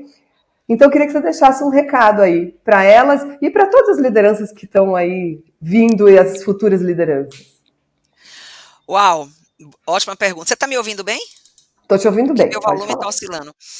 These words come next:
Speaker 2: É, eu diria, eu diria o seguinte: escolha alguma coisa que você, que, que é o seu ponto forte. O que é que você tem, é, é, de marcante na sua, no seu perfil profissional, na sua forma de fazer as coisas? O que é que você sempre escuta? "Pô, você é boa nisso."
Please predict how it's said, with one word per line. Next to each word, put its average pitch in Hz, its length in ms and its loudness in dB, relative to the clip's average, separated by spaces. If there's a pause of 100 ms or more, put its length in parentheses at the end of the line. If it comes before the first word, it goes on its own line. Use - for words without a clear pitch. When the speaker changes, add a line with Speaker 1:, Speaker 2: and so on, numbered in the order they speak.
(480)
Speaker 2:
É, 185 320 0 (260)
eu 262 140 -2
diria, 262 340 -6 (160)
eu 226 120 -10
diria 226 200 -16
o 240 40 -16
seguinte: 160 560 -12 (920)
escolha 330 420 -10
alguma 262 220 -16
coisa 196 320 -14
que - 140 -20
você, 196 560 -8
que, - 100 -18
que - 280 -12
é 247 40 -6
o 240 60 -12
seu 233 160 -10
ponto - 260 -20
forte. 160 380 -14
O - 20 -16
que - 60 -16
é 320 40 -12
que - 100 -20
você 381 200 -10 (140)
tem, 185 340 -12 (580)
é, 165 480 -8
é, - 60 -18 (320)
de 175 120 -20
marcante 208 680 -10 (280)
na 277 180 -18
sua, 381 360 -12
no 262 180 -18
seu 277 160 -10
perfil 220 420 -12
profissional, 160 600 -14
na 165 80 -18
sua 175 160 -14
forma 180 320 -12
de 175 80 -18
fazer 165 180 -14
as 156 140 -10
coisas? 156 260 -14
O - 60 -16
que 330 80 -20
é - 20 -18
que - 80 -20
você 277 180 -8
sempre 262 280 -10
escuta? 214 480 -12
"Pô, 202 160 -20
você 202 220 -10
é 220 40 -14
boa 190 260 -14
nisso." 165 400 -16